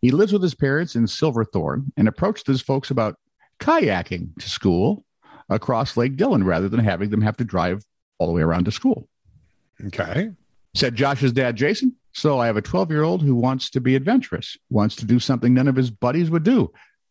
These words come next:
Speaker 1: How can I say no to that?" K D V R T V reported that on Josh's first commute, he arrived almost on time. <laughs> Josh said, "I was late to one of my classes. Everyone,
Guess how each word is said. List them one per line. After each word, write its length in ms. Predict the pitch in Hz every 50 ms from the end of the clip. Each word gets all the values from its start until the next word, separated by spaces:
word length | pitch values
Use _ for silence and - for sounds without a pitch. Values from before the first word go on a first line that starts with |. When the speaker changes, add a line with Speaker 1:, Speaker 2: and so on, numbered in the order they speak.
| _ _ -
Speaker 1:
How 160 | - 107 113
can 120 | - 139 151
I 40 |
say 160 | 156 - 165 165
no 140 | 170 185
to 80 | 196 185
that?" 260 | 131 87 - - - _ _ _ _ _ _ _ _ _ _ _ _ _ _ _ _ _ _ _ _ _ _ _ _ _ _ _ _ _ _ _ _ _ _ _ _ _ -
K 140 | - 135 123
D 120 | 120 120
V 160 | 113 117 117 117
R 160 | 110 113 120
T 220 | - - - 135
V 160 | 110 123 131
reported 440 | 135 135 127 - - 139 147 175 202 156
that 100 | 123 104
on 140 | 101 92 82
Josh's 400 | - 107 104 104 - 123 98 -
first 320 | - - 143 180 - -
commute, 300 | - - 135 123 139 147 127
he 120 | 135 123
arrived 440 | 104 101 107 104 104 104 98 - - _ _ _ _ _ _ _ _ _ _ _ _ _ _ -
almost 580 | 220 240 262 226 185 123 98 80 - - -
on 180 | - - - 90
time. 680 | - - - - - - - 90 101 143 160 127 104 - _ _ _ _ _ _ _ _ _ _ _ _ _ _ - - _ _ _ _ _ _ -
<laughs> 100 | 185 143 - _ - 208 196 - - - - 202 160 - - - - 160 - _ _ - - 135 - - - - 139 - - - - - 143
Josh 300 | - 139 131 131 120 -
said, 200 | - 143 131 -
"I 100 | - 113
was 140 | 123 127 117
late 180 | 127 147 165 147
to 60 | - 120
one 140 | 117 127 139
of 60 | 127
my 120 | 113 101
classes. 420 | 90 - 110 104 101 - - 104 101
Everyone, 220 | 117 110 120 120